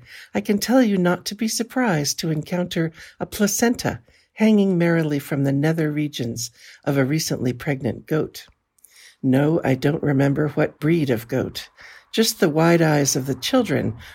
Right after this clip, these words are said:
watching this item swing back and forth, and the speed at which their parents hurried them on to look at the baby pigs. When you get to that department,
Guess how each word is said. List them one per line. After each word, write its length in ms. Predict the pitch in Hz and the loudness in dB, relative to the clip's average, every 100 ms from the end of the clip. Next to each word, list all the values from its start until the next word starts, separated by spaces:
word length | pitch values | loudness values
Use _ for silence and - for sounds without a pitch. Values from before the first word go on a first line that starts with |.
| - | -8
watching 340 | - 214 - 180 | 0 0 0 0
this 220 | 147 139 - | 0 0 0
item 300 | 180 135 131 | 2 2 0
swing 460 | - - 185 185 | -2 -2 -2 0
back 240 | 151 135 - | 0 -2 -4
and 140 | 110 | -10
forth, 420 | - 202 147 - _ - - - | -6 -4 -4 -8 _ -20 -20 -4
and 160 | 185 190 | 2 2
the 60 | |
speed 520 | 202 - - 262 208 135 | 2 -2 -4 -4 -2 -2
at 120 | - | -2
which 260 | 165 - | -4 -4
their 140 | - 165 | -2 -4
parents 520 | 170 214 214 - - _ _ | -2 -2 0 -2 -10 _ _
hurried 400 | - 226 214 175 | 0 2 2 2
them 120 | 175 | 2
on 220 | 160 143 | 2 0
to 100 | 139 | -2
look 220 | 143 143 139 | -2 -2 -4
at 120 | - | -10
the 60 | |
baby 340 | - 113 110 117 | -4 -2 -2 -6
pigs. 580 | 120 196 - - - - - _ _ _ _ _ _ _ _ _ - - - - | -4 -4 -4 -6 -8 -8 -20 _ _ _ _ _ _ _ _ _ -20 -20 -20 -10
When 140 | - 170 | 2 4
you 80 | 147 | 4
get 220 | - - | 2 0
to 100 | 156 | 0
that 240 | 170 180 | 0 0
department, 560 | 147 - 147 - 135 | -6 -2 -4 0 -2